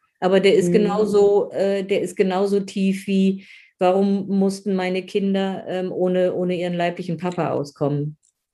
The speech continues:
Speaker 2: Du hast ja, wenn man das dann so sagen kann, da ist ja so ein, vielleicht ein Grundschmerz da, der eigentlich immer so mitlief, ne? Oder dann
Speaker 1: Absolut.
Speaker 2: mitläuft oder so ab und an immer so hochkommt. Und trotzdem hast du ja aber,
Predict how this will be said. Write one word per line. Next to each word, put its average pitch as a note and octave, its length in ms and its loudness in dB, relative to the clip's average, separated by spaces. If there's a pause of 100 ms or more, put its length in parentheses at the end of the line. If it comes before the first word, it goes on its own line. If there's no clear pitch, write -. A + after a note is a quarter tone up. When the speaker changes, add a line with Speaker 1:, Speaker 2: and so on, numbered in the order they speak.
(140)
Speaker 2:
Du F#3 200 4
hast G3 200 2
ja, G#3+ 120 6
wenn G3+ 160 4
man G3 120 2
das G3 200 4
dann G3 240 2
so G3 180 0
sagen F#3+ 480 0
kann, A#3 640 2
da F#3+ 200 0
ist - 220 -4
ja G3 160 2
so F#3 160 -4
ein, F3+ 320 -4
vielleicht F#3 380 -2
ein F3+ 160 0
Grundschmerz G3+ 1040 2
da, F#3 360 2
der G3 260 -2
eigentlich F#3 400 -6
immer A3 260 4
so G3 240 0
mitlief, F#3+ 1400 0
ne? G#3 220 4
Oder F#3+ 200 2
dann F#3 140 0
Speaker 1:
Absolut. G3 360 4
Speaker 2:
mitläuft F#3+ 680 4
oder F#3+ 220 2
so F#3 100 -2
ab - 220 -4
und F#3+ 100 -6
an - 220 -4
immer F#3+ 200 -2
so F3+ 140 -4
hochkommt. A#3 540 0
Und F#3 280 -10
trotzdem A#3+ 720 0
hast G#3 260 -6
du A3+ 40 0
ja G#3 300 -2
aber, G#3 420 2